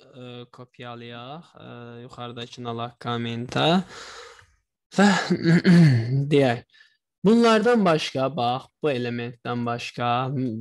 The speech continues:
inner H T M L öyrəndik. Sonra var, məsəl üçün, ə, dom elementlərinin value-ları var, o inputlar üçün keçərlidir. Onun üçün mən bura bir dənə butonu,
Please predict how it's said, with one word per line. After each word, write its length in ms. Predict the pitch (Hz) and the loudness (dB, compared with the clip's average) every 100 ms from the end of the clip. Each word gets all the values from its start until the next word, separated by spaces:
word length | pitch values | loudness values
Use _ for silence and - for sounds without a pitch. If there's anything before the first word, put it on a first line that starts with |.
| 117 _ | -14 _
inner 320 | 143 139 131 | -2 -2 -2
H 320 | 127 123 123 - | -2 -4 -4 -4
T 140 | 127 | -4
M 80 | 123 123 | -4 -4
L 80 | |
öyrəndik. 880 | 127 123 123 120 120 120 135 160 175 - - - | -6 -6 -6 -8 -8 -8 -6 -6 -8 -16 -20 -10
Sonra 400 | - 185 160 135 | -2 0 2 0
var, 320 | 143 151 170 165 | 2 2 2 2
məsəl 400 | 151 151 135 127 | 0 0 0 -4
üçün, 180 | - 156 - _ | -6 -8 -10 _
ə, 240 | - 151 151 165 | -6 -2 -2 -2
dom 160 | 208 190 | -2 0
elementlərinin 720 | 165 160 156 156 147 147 170 156 | -2 -2 -4 -4 -4 -2 -4 -2
value-ları 640 | 151 143 190 170 127 123 | -2 -2 -4 -4 -6 -8
var, 220 | 135 151 123 | -6 -6 -6
o 60 | |
inputlar 680 | 147 160 139 127 - 123 120 | -8 -6 -6 -8 -8 -6 -6
üçün 240 | 120 127 | -6 -8
keçərlidir. 720 | 123 123 113 131 127 127 131 180 | -6 -6 -4 -2 -2 -4 -2 0
Onun 160 | 175 | 0
üçün 160 | 160 151 | -2 -4
mən 180 | 147 147 | -4 -2
bura 140 | 151 | -4
bir 120 | 143 143 | -4 -6
dənə 160 | 139 | -6
butonu, 560 | 131 139 131 190 165 | -6 -10 -6 -4 -4